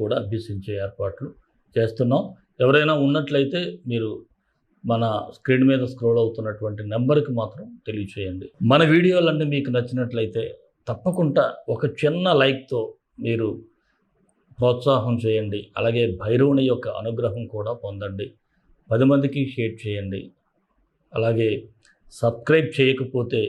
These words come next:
మన ఛానల్ సబ్స్క్రైబ్ చేయటం మాత్రం మర్చిపోవద్దు. మరి మన రాశి ఫలాల్లోకి వెళ్ళిపోదాం. మేషరాశి, జూన్ ఒకటి నుంచి పదిహేను వరకు మేషరాశి వారికి సూచనలు, సలహాలు. కొన్ని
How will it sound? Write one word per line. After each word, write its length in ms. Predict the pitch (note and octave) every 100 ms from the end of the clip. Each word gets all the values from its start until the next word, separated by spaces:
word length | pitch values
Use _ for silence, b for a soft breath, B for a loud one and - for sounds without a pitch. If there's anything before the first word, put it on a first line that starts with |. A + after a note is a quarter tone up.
| - - G#2
మన 80 | G#2+ -
ఛానల్ 360 | G#2+ A#2 A2 - -
సబ్స్క్రైబ్ 420 | G#2+ - A#2+ A#2+ -
చేయటం 300 | G#2+ G2+ G#2 F#2+
మాత్రం 260 | G2 A#2 C#3+ - B2
మర్చిపోవద్దు. 680 | E2 - - B2 G#2+ F#2 - B B B _ G#2
మరి 180 | G2+ G2 - _ _ _ _ _ _ _ _ _ _ _ _ _ -
మన 120 | A#2+ A#2
రాశి 200 | B2+ - C3+
ఫలాల్లోకి 380 | B2+ B2 F#3 G2+
వెళ్ళిపోదాం. 420 | G2 F#2+ F2+ - _ _ _ _ _ _
మేషరాశి, 760 | - C3 F3 F3 D#3 B2 - G2+ - _ _ _ _ _ -
జూన్ 420 | C3+ - E3+ F#3 E3+ F3 C#3+
ఒకటి 200 | D#3 E3
నుంచి 260 | D3+ C#3 D3 C#3+ - -
పదిహేను 360 | B2 B2 C3+ B2+
వరకు 300 | A#2+ A2+ A#2+ A2+ - G#2+
మేషరాశి 500 | B2 B2 B2+ A#2 A#2 A2+
వారికి 380 | G#2+ G2 A2+ G#2 G#2 -
సూచనలు, 500 | B2+ A#2+ A#2+ G#2+ G2+ G2+
సలహాలు. 400 | G#2+ F#2 F#2 F2+ - _ _ _ _ _ - _ _ _ b b b b b -
కొన్ని 300 | F#3 A3+